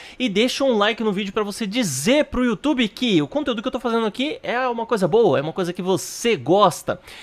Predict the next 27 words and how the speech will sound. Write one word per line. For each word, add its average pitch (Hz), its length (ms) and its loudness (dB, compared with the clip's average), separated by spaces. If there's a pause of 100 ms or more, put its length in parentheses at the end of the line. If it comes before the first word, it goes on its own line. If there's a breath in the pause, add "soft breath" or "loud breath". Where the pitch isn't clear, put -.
(120)
Então 349 140 -2
vamos 247 160 4
lá. 127 220 4 (400 loud breath)
A 240 80 2
gente 311 200 -2
sabe 381 200 -2
que 381 120 -2
o 403 40 2
Lula, 330 320 6
ele 277 120 0
tá 269 160 4
numa 269 100 2
gastança 262 580 2
danada, 196 440 6
tá? 117 180 0
Isso 120 80 -6
daí 208 640 0
não, 175 380 2
não 165 160 4
é 185 280 4
opinião 190 1160 8
minha, 131 680 0
é 165 320 4
um 185 140 2
fato 165 440 0
claro, 127 600 4
tá? 226 200 2